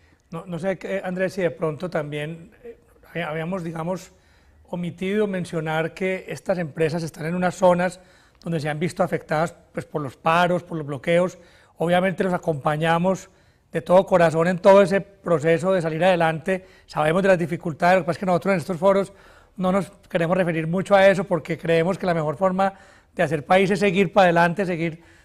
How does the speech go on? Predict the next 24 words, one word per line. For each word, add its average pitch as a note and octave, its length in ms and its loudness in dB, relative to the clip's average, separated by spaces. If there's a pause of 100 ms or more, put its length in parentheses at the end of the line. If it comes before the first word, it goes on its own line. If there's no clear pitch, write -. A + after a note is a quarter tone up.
trabajando F3 540 4
duro G3+ 200 2
como F3 160 0
lo E3+ 80 6
hacen F#3 180 0
ustedes, G#3 400 2
pero E3+ 280 0 (360)
obviamente F#3+ 720 2
no F3+ 180 0
queremos F#3 340 0
dejar D#3 240 0
pasar, F3 320 2
Sergio F3 260 0
lo F#3 80 -2
mencionó D#3 300 -2
de E3 80 0
pronto F#3 420 -2 (360)
un E3+ 100 -8
poco, F#3 520 2
eh, - 240 -12 (120)
sabemos F3+ 460 4
que G3+ 100 0
ha F#3 40 6
sido F3+ 420 -2